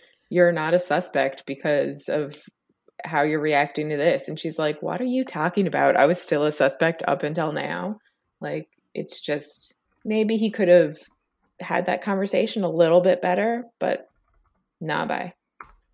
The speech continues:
So she's incredibly overwhelmed, and she decides to just go for a run, 'cause that's kinda how she copes now with, uh,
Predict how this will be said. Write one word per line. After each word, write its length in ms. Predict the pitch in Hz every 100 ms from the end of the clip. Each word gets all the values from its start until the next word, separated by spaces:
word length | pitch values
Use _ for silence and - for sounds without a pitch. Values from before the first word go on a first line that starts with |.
| _ _ _ -
So 960 | - - 185 175 180 180 180 175 170 -
she's 880 | - - 214 247 254 240 220 - - _ _
incredibly 600 | 170 175 - 185 175 170
overwhelmed, 760 | 160 156 156 - 151 165 165 -
and 260 | 160 160 165
she 180 | - 175
decides 680 | 170 180 170 165 165 -
to 800 | - - 165 156 151 151 151 151
just 320 | 147 156 -
go 180 | - 151
for 160 | 151 156
a 60 |
run, 260 | 170 85 -
'cause 160 | - 170
that's 280 | 156 - -
kinda 280 | - 147
how 140 | 147 151
she 180 | - 151
copes 440 | - - 143 -
now 300 | 82 87 87
with, 360 | 85 90 85 95
uh, 280 | 90 -